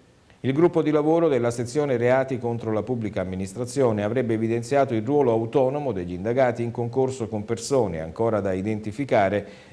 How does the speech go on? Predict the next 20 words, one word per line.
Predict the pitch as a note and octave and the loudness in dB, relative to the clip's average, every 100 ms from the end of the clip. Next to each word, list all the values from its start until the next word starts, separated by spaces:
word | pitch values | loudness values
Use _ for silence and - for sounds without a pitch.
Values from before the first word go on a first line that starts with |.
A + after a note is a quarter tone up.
| - | 0
nel | D3 D#3 | 2 2
falsificare | D#3 F3+ F3+ C#3+ C#3+ D3+ D3 C3 | 2 -2 -2 -6 -2 2 2 2
verbali | B2 B2 D3+ D3+ C3 | 0 0 2 2 2
di | A2+ | -2
accertamento | A2 A2+ - B2+ C#3 B2 G#2 | -2 -4 -4 -2 -2 -2 -4
di | |
invalidità | G2+ G2+ G2+ G2+ C3 D#3 D#3 | -2 -2 -2 -2 0 4 4
della | D#3 G#2+ G2 G#2+ | 2 0 2 2
asl | A2+ G2+ G2+ | 0 -2 -4
Napoli | G2+ G#2 A#2+ D3 | -4 -4 0 2
uno | D3+ A2 G#2+ - - - - | 2 2 -2 -4 -20 -12 -2
mediante | C3 D#3 F3 E3 | 2 4 2 2
l'utilizzo | D3+ E3+ D#3+ F3 D#3+ C3 | 2 2 2 0 2 2
di | A2 G#2+ | 2 0
timbri | D#3 E3 D3 E3+ | 0 0 0 -2
falsi | A2 E2+ E2+ - C#3+ | 0 -2 -4 -4 -4
e | |
sigilli | - B2+ D3 D#3 D3 | -4 -2 0 2 0
di | D3+ | 0
Stato, | - E2+ F2 G2+ - | -2 -4 -4 -6 -8